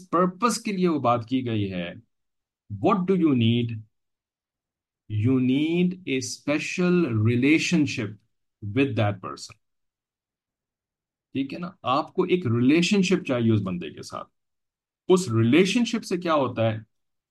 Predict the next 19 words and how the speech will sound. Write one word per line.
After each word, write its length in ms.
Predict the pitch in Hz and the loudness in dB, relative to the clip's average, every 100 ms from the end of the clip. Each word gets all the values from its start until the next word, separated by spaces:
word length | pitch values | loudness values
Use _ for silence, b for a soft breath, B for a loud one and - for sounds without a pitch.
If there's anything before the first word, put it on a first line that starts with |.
| _ _ _ _ - | _ _ _ _ -2
कि 120 | 175 180 - | 2 2 0
आपको 640 | 123 170 - 226 226 233 - _ - _ _ _ _ _ _ _ _ _ _ _ - | 0 0 -2 -4 -2 -4 -8 _ -20 _ _ _ _ _ _ _ _ _ _ _ 0
उसका, 760 | 185 180 - 202 226 202 - _ _ _ _ _ _ - | 0 0 -8 0 2 2 -2 _ _ _ _ _ _ -8
उससे 280 | 165 175 233 | -6 -4 -2
मुनासबत 760 | 196 139 160 185 180 180 - - _ _ _ 123 | 0 0 0 0 0 -4 -4 -8 _ _ _ -6
हासिल 280 | 113 117 | -4 -4
होती 320 | 95 78 - - | -4 -8 -14 -18
है, 60 | _ _ _ _ _ _ _ - | _ _ _ _ _ _ _ -4
आप 260 | 143 190 - | 0 0 0
उसकी 320 | 202 - 220 | -4 -4 -2
language 720 | 165 123 143 165 190 202 185 - | 2 2 2 2 2 2 -2 -2
समझ 260 | 143 131 | -2 -2
पाते 360 | - 87 - - | -4 -8 -8 -18
हैं, 120 | - _ _ _ _ _ _ _ _ _ _ _ 156 | -20 _ _ _ _ _ _ _ _ _ _ _ -6
उसकी 280 | 120 196 | -4 -2
language, 500 | 151 131 156 180 202 147 | 0 0 -2 -2 -2 2
वो 140 | 180 | 2
जो 140 | 196 175 123 110 _ _ | 2 -2 -6 -18 _ _
अपना, 260 | 139 151 | -8 -2